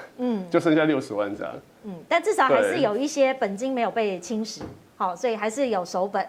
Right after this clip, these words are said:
Speaker 1: 然后再用六十万慢慢去滚。
Speaker 2: 对，我觉得那个时候其实有，有一个重点，我觉得其实是，是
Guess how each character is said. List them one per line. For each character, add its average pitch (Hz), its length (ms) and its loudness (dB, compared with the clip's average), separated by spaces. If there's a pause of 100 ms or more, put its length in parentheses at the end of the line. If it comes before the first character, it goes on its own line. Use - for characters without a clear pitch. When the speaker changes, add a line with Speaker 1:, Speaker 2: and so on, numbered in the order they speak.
Speaker 1:
然 196 120 -2
后 226 40 0
再 285 140 4
用 269 140 4
六 285 120 6
十 196 120 -2
万 214 140 0
慢 214 100 -4
慢 202 120 -6
去 196 120 -8
滚。 - 220 -10
Speaker 2:
对， 165 200 4
我 170 100 4
觉 214 80 2
得 262 60 6
那 269 60 10
个 240 80 8
时 208 100 4
候 226 80 6
其 170 160 0
实 180 140 0
有， 123 180 4
有 123 160 0
一 147 60 2
个 143 100 0
重 147 180 2
点， 110 100 0
我 98 60 -6
觉 107 120 -6
得 113 80 -2
其 113 160 -8
实 107 80 -6
是， 120 180 -8 (260)
是 123 360 -2